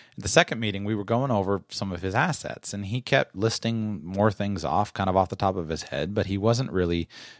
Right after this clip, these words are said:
sure, sure exactly where everything was and, you know, what all he had. And I had had him do some homework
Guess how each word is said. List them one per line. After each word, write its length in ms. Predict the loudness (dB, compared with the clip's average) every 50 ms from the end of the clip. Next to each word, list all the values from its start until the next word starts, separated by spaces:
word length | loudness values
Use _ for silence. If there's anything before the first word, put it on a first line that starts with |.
| _
sure, 500 | -8 -6 -2 2 4 6 6 6 4 2 0
sure 560 | -4 -2 2 4 4 4 4 2 2 -2 -4 -6 -12 -20 -20 -20 -8 _
exactly 480 | -2 2 4 4 4 4 2 0 -2 0
where 200 | 0 2 2 2
everything 420 | 2 2 0 -4 -4 -6 -6 -4
was 420 | -4 -4 -2 -2 -2 -4 -4 -4
and, 320 | -6 -8 -8 -8 -10 -10 -12 _ -18 -12
you 140 | -10 -10
know, 240 | -8 -8 -10 -12 -14 -16
what 540 | -18 -16 -12 -8 -2 2 4 6 6 8
all 180 | 8 6 6 4
he 140 | 0 -4 -4
had. 480 | 0 2 2 2 2 0 -4 -10 -16 -20 _ -20 -20 -20 -20 -20 -20 _ _
And 720 | 0 2 2 4 4 4 4 2 0 0 -2 -6 -6 -8 -12 _ 0
I 120 | 2 2
had 120 | 4 2 0
had 260 | 0 0 0 0 -2
him 200 | -4 -6 -6 -6
do 180 | -6 -6 -6
some 220 | -4 -6 -8 -10 -6
homework 720 | -6 -4 -4 -4 -4 -4 -4 -4 -6 -6 -8 -12 -20